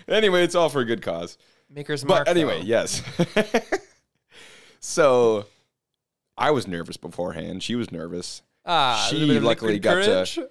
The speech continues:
Speaker 2: Oh,
Speaker 1: she got to
Speaker 2: sorry.
Speaker 1: pregame up in the hotel room with her <laughs> family, and I was like, "What? No fair. <laughs> I'm over here stone cold sober for this thing."
Speaker 2: <laughs>
Speaker 1: Uh, but there was a bar, and so her, her dad and her stepdad were up there, and then I said, "Can I get me something?"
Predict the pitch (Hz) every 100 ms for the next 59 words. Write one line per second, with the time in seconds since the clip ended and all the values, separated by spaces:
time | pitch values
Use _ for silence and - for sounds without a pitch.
0 | _ 120 - 143 131 - - 143 120 101
1 | 104 95 98 98 117 120 95 95 98 -
2 | 123 - 117 147 120 98 90 82 208 135
3 | 165 - 107 139 - 196 170 165 165 139
4 | 143 127 - 147 135 139 113 92 131 131
5 | 104 - - - - - 104 104 - 104
6 | 117 - - - 143 135 - - - 131
7 | 139 139 139 143 151 117 98 95 101 107
8 | 107 - 104 98 101 92 90 85 _ _
9 | - 104 101 92 82 90 90 92 90 92
10 | - 90 - 90 87 90 - 90 92 92
11 | 87 90 90 - _ _ _ - 90 82
12 | 82 95 87 90 95 120 139